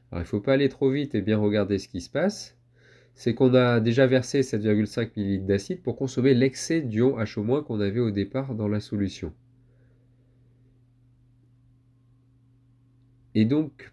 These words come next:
pour savoir juste le volume d'acide nécessaire au seul titrage de l'ion vanillinate, le volume qu'on a réellement versé en ce qui concerne l'ion vanillinate, c'est, bah, à la deuxième, entre guillemets, équivalence,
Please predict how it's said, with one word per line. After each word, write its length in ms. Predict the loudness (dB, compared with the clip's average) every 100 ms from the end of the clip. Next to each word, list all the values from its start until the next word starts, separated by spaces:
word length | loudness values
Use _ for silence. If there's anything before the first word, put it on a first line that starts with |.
| _
pour 360 | 0 0 -2 -8
savoir 520 | -2 2 6 4 4
juste 460 | -2 -2 -2 0
le 80 | 0
volume 380 | 4 4 4 4
d'acide 260 | 0 0 -2
nécessaire 440 | -4 -4 -4 0
au 100 | -2
seul 200 | 0 0
titrage 400 | 0 -2 0 2
de 80 | 2
l'ion 200 | 4 2
vanillinate, 720 | 2 0 -2 0 0 0 -2
le 140 | 0
volume 460 | 2 4 4 4 0
qu'on 200 | 0 2
a 120 | 2
réellement 380 | 2 0 2 0
versé 540 | 0 -2 -2 -2 -2 -6 _ -10
en 80 | -10
ce 100 | -8
qui 60 |
concerne 400 | -4 -2 0 0
l'ion 160 | 2 2
vanillinate, 760 | 2 0 0 0 0 0 -4 _ _ _ _ _ _
c'est, 520 | -20 -6 4 6 4 0 _ _ _ _ _ _ _ -4
bah, 200 | -4 -4 -10 _ -2
à 100 | 4
la 140 | 4
deuxième, 640 | 4 2 4 4 4 0 -6 _ -16
entre 160 | -6
guillemets, 300 | -2 0 -2 -2
équivalence, 1000 | -4 -2 -2 0 2 2 0 -4 -16